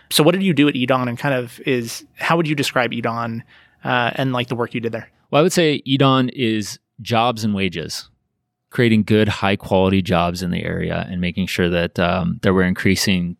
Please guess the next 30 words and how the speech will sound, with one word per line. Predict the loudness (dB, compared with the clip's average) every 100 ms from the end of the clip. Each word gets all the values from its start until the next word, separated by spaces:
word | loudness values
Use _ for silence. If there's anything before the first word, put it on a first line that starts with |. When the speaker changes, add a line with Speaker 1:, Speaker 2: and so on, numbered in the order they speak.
| -6
Speaker 2:
the | -4
average | -2 -2 -2
wage | 0 -2 0
here | 0 0
so | 0
that | 0
people | 2 2 4
live | 4 2
pr-, | -4 -6
a | -6
prosperous | -2 0 0 -2 -2 0 -2 -2
life. | 0 2 0 -4 -14
I | -10
think | -2 0
Speaker 1:
Mm. | 2
Speaker 2:
that | 0
is | 0 -2 -4
economic | -6 -4 -4 -4 -6
development. | -6 -4 -4 -6 -12 _ -20 -20 -2
And | 2
the | 4
way | 6 6 4
Edon | 0 0 0 0 2
does | 4 4
that | 2 0 0
is | 0 0 0
by | 0 0 -4 -8 _ _ _ _ _ -2
bringing | 2 4 4 2
in | 2
companies | 0 -2 -2 -2 -2 -4 -6 -12